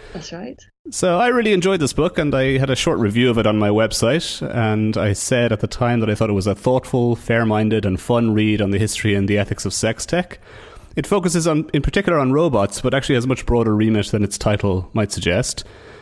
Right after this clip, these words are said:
Speaker 2: I also noted that although I have a vested interest in selling copies of my own book on this topic,
Speaker 1: <laughs>
Speaker 2: if I were to recommend one book to somebody that would be a, the ideal introduction, this would be it, I think.
Speaker 1: Oh, thank you very much. <laughs>
Speaker 2: So, you know,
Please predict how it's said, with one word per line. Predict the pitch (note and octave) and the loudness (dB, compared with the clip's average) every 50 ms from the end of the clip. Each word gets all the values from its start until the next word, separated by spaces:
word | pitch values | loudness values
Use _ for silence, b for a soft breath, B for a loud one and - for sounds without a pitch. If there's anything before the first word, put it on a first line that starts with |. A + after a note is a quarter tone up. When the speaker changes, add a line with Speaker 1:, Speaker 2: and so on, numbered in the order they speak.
| B B B | B B B
Speaker 2:
I | - D3 | 0 2
also | D#3+ F3 - F3+ | 2 4 4 2
noted | E3 E3+ E3 E3 F3+ F3 C#3+ | 4 4 4 2 2 2 2
that | C#3 C3 B2+ - | 2 2 2 2
although | - B2 A#2+ C3+ B2 B2 | 0 0 2 2 2 4
I | A#2+ A#2+ | 4 4
have | A#2+ A#2 A2 | 4 2 2
a | A#2 | 2
vested | G#2+ A#2 A#2+ A#2 - A#2+ A2+ | 2 2 0 0 0 0 0
interest | G#2+ - - G#2 - - | 0 2 0 0 0 0
in | G2+ | 0
selling | - B2 A#2 A2 G#2+ G#2 G2+ | 2 2 2 2 2 0 2
copies | - A2+ G#2 A#2+ G#2+ F#2+ | 0 0 2 0 0 0
of | G2 G2+ | 0 0
my | G2 G#2+ | 2 2
own | B2 D3+ E3 | 2 0 0
book | D3 A#2 G2 - G2 | 0 0 -2 -2 -2
on | F#2 | -2
this | F#2 F#2 F#2+ | 0 0 0
topic, | - - F#2+ F2+ - F#2 F#2 F2+ - B B B B B B B | 0 0 0 0 0 0 -2 -2 -4 B B B B B B B
Speaker 1:
<laughs> | B B B B _ - _ _ | B B B B _ -20 _ _
Speaker 2:
if | - B2 - | -4 -2 0
I | D#3+ F3 | 0 2
were | F#3+ G3 G#3 G3 F#3 | 2 2 2 2 0
to | E3 - F3+ | 0 0 0
recommend | E3 D#3+ D#3 D#3+ D#3+ D3 C#3+ C#3+ | 0 0 0 0 0 2 2 2
one | C#3+ D3+ D3 C#3 | 2 2 2 0
book | C#3+ C#3 - - | 0 -2 -4 -6
to | - | -6
somebody | - C3 B2+ B2 A#2 A2+ A2 | -4 -2 0 0 2 2 0
that | G#2+ A2 A2 G2+ | 0 0 0 0
would | G#2+ G2 | 0 0
be | A2 A2 A2 | 0 0 0
a, | G#2+ G#2 G2+ - - - - | 0 0 -2 -4 -8 -8 -4
the | A#2 G#2 | -2 0
ideal | G2+ G#2+ G#2 A2+ A2 G#2+ G#2+ | 0 0 0 0 0 2 2
introduction, | A2+ G#2+ - - G#2+ A2 G#2+ - - - C#3 C#3 D#3 D#3 C#3+ - - - | 0 0 -2 0 -2 -2 -2 -2 0 -2 0 0 0 -2 -6 -10 -16 -6
this | - B2+ A2+ - - | -4 -4 -2 0 -2
would | G#2+ G2+ - - | -4 -4 -6 -6
be | - G#2 F#2+ F2+ | -4 -2 0 0
it, | E2+ E2+ - - - - - | -2 -4 -6 -10 -14 -14 -14
I | - | -14
think. | - - - - A3+ | -14 -14 -8 -4 -4
Speaker 1:
Oh, | G3+ | -2
thank | F#3 E3+ E3 - | -2 -4 -6 -8
you | E3+ | -8
very | D#3 - D3+ C#3 | -8 -6 -6 -4
much. | D3+ F3+ A#3 G3 B2+ - - - - E3 | -2 -2 -2 -2 -2 -4 -6 -8 -4 -2
<laughs> | A3 - - - - F3 - G#3 F#3 D#3+ G3 - - - B B E4+ B B B B B B | -2 -2 0 0 -2 0 0 -2 -2 -2 -4 -8 -10 -12 B B -10 B B B B B B
Speaker 2:
So, | - - - E3+ F3+ E3+ F3+ F3 E3 E3 E3 | -8 -4 -2 0 2 2 2 2 0 0 0
you | - B2 E3 | 0 0 0
know, | D3+ C#3+ | 0 -2